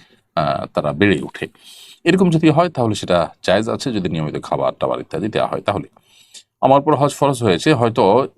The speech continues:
এই ফরজ আমলটি জীবনে একবারই করার সুযোগ পাবো। শুনেছি আপনি প্রতি বছরই হজে যান,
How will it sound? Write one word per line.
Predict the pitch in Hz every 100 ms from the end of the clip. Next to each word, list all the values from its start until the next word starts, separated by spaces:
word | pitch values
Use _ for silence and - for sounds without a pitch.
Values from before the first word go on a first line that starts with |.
| _
এই | 123 127
ফরজ | - 143 160
আমলটি | 135 131 123 117
জীবনে | 101 98 -
একবারই | 104 85 98 127
করার | 117 98
সুযোগ | - 117 87
পাবো। | - 64 67
শুনেছি | - 147 - 220 214
আপনি | - 95
প্রতি | - 87
বছরই | 82 101 85
হজে | 101 92
যান, | 160